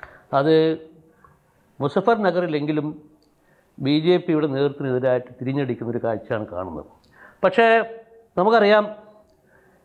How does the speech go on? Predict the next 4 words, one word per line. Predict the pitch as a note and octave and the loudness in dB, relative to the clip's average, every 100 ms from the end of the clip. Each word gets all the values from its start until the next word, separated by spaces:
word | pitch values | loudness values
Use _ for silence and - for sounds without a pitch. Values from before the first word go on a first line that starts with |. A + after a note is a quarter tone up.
| _ _ _ - | _ _ _ -8
ഇത്തരം | F3 B3 C4 C4+ - - - _ _ | 2 4 4 2 -4 -20 -20 _ _
തിരിച്ചടികളെല്ലാം | F3 F#3 A3+ A3+ A3 G#3 F#3 F#3+ F#3+ F#3+ - - | -4 0 0 2 2 4 4 2 0 -8 -20 -4
മറികടക്കാൻ | C#3+ D#3 F3 E3+ E3+ F3+ E3 D#3 | -2 0 0 0 0 0 0 0
ഉള്ള | D3 | -2